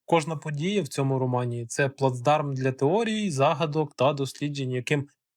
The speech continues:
ніколи не суджено знайти відповіді, а якщо хтось і знає відповідь, це авторка. І те лише в тому випадку, якщо вона свідомо розділяла під час написання, що буде правдою, а що буде вигадкою.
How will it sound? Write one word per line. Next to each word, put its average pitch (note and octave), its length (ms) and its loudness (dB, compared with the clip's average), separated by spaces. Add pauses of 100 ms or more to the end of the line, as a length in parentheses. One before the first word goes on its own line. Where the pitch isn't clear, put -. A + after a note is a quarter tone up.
(160)
ніколи C3+ 720 2
не B2 100 -4
суджено C3 540 -2
знайти B2 400 0
відповіді, C3 760 -2
а D3 100 4
якщо C#3+ 320 -4
хтось C3 380 -2
і B2+ 260 -2 (540)
знає D3 300 2
відповідь, C#3 420 -2
це C#3+ 100 4
авторка. B2 440 0
І B2 80 -6
те G#3 140 4
лише E3 420 2
в C#3 80 -4
тому C#3+ 240 0
випадку, E3 460 2
якщо B2+ 320 0
вона C#3+ 320 0 (680)
свідомо D#3 640 2
розділяла C#3 580 2
під - 200 -8
час C3+ 180 0
написання, C#3 580 0 (760)
що - 260 0
буде C3+ 320 2
правдою, F#3+ 600 2
а B2+ 40 -2
що G3+ 340 2
буде D3 340 2
вигадкою. B2+ 640 -2